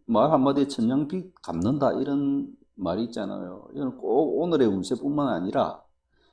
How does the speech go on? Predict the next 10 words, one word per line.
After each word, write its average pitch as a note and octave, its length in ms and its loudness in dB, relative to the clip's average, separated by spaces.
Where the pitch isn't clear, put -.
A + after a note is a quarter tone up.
평소 C#3+ 440 0
때 E3 340 0
친절한 A#2+ 500 -2
말 F2 220 0
하면 A#2 280 -2
돈 F2+ 180 -4
생깁니다. C3+ 840 -8
아니, C#3 120 2
불친절한 D3 1040 8
집에, A2 720 4